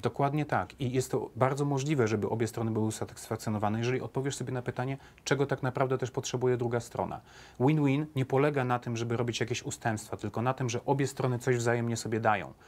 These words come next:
Nie biorą od siebie, ale dają od siebie. Jeżeli dajesz dobry produkt, to druga strona dostaje dobrą jakość. Pamiętaj o tym, że jeżeli coś oferujesz, oferuj zawsze dobrą jakość. I klient z pewnością będzie chciał ci zapłacić za dobrą jakość,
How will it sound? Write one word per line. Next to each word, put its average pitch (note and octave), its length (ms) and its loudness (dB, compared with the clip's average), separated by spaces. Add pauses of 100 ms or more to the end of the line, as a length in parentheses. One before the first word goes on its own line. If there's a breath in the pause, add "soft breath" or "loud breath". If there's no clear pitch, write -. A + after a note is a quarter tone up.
(240 loud breath)
Nie D#3 160 4
biorą D3 340 4
od B2+ 120 -4
siebie, C3 340 -2 (220 loud breath)
ale A2+ 160 2
dają A#2+ 340 2
od F#2+ 100 -6
siebie. G2 220 -4
Jeżeli B2 240 0
dajesz C3 260 2
dobry C3+ 240 2
produkt, B2 500 -2 (220 loud breath)
to B2+ 100 2
druga C3+ 200 2
strona C#3+ 320 -2
dostaje C#3+ 340 0
dobrą C#3 260 2
jakość. D3+ 420 -2
Pamiętaj B2+ 440 0
o B2 120 0
tym, D3 280 -2
że B2 80 0
jeżeli B2+ 200 2
coś - 160 -6
oferujesz, B2+ 480 0 (180 loud breath)
oferuj B2 320 0
zawsze A#2+ 260 0
dobrą A#2+ 240 0
jakość. - 500 -2 (340 loud breath)
I C3+ 120 -8
klient D3 540 0
z - 140 -6
pewnością C3+ 640 0
będzie C3 220 2
chciał C3+ 220 0
ci B2+ 100 0
zapłacić A#2 460 0
za A#2 100 -2
dobrą A2+ 260 -2
jakość, - 440 -2